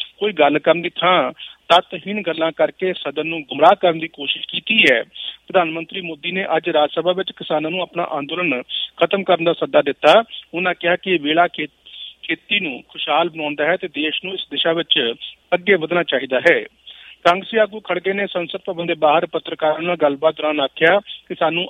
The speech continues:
ਆਸ ਸੀ ਕਿ ਪ੍ਰਧਾਨ ਮੰਤਰੀ ਕਿਸਾਨ ਅੰਦੋਲਨ ਦੇਸ਼ ਵਿੱਚ ਮੱਚੇ ਹੰਗਾਮੇ ਨੂੰ ਵੇਖ ਕੇ ਤਿੰਨੇ ਕਾਨੂੰਨਾਂ ਨੂੰ ਵਾਪਸ ਲੈਣ ਦੀ ਗੱਲ ਕਰਨਗੇ, ਪਰ ਉਹਨਾਂ ਅਜਿਹਾ ਕੁਝ ਵੀ ਨਹੀਂ ਕੀਤਾ। ਕਿਸਾਨ ਅੰਦੋਲਨ ਦੀ ਆੜ ਵਿੱਚ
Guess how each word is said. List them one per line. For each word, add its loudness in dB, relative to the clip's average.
ਆਸ 2
ਸੀ -6
ਕਿ -16
ਪ੍ਰਧਾਨ -2
ਮੰਤਰੀ -2
ਕਿਸਾਨ -2
ਅੰਦੋਲਨ -2
ਦੇਸ਼ 0
ਵਿੱਚ 0
ਮੱਚੇ 0
ਹੰਗਾਮੇ 2
ਨੂੰ -6
ਵੇਖ 2
ਕੇ 2
ਤਿੰਨੇ -2
ਕਾਨੂੰਨਾਂ -4
ਨੂੰ -4
ਵਾਪਸ -2
ਲੈਣ -2
ਦੀ -8
ਗੱਲ 0
ਕਰਨਗੇ, 0
ਪਰ -6
ਉਹਨਾਂ 0
ਅਜਿਹਾ 0
ਕੁਝ -8
ਵੀ -4
ਨਹੀਂ -2
ਕੀਤਾ। 2
ਕਿਸਾਨ 4
ਅੰਦੋਲਨ -8
ਦੀ -4
ਆੜ 2
ਵਿੱਚ -4